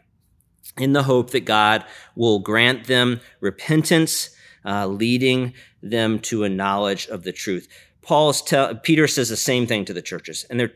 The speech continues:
they're telling these young pastors of churches, "Don't do what you think comes naturally and be like the people who are yelling at you. The only way you're gonna change minds and hearts is be gentle. Just be gentle."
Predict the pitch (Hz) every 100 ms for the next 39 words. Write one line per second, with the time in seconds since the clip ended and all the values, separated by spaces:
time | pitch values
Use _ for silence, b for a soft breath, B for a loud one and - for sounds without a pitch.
0 | 147 127 113 151 143 131 113 127 120 127
1 | 123 - 107 104 127 113 107 - B B
2 | - 139 165 151 170 160 135 139 160 143
3 | 160 120 123 120 120 123 113 104 107 101
4 | 120 131 113 120 - 113 110 110 104 104
5 | 107 101 98 - b b b 104 113 131
6 | 143 151 147 147 139 127 123 123 127 110
7 | 98 95 - - _ _ _ - 104 -
8 | 104 92 82 - _ _ _ _ _ -
9 | 139 - 165 151 196 185 92